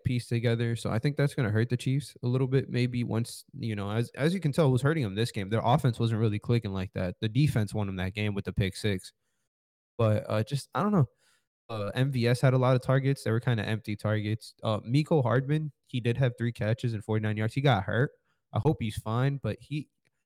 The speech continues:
every time he catches a ball, it's like a double catch. Like, he got open on a crosser and just was,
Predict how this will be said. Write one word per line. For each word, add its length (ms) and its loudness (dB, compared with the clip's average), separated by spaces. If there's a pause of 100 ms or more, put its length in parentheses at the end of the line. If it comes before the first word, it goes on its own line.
(260)
every 140 -2
time 220 0
he 80 2
catches 380 2
a 40 2
ball, 140 2
it's 120 0
like 120 -2
a 40 0
double 300 -4
catch. 280 -2
Like, 120 -8
he 100 -4
got 200 0
open 240 -2
on 100 -2
a 60 -4
crosser 580 -6
and 180 -8
just 340 -10 (920)
was, 420 -6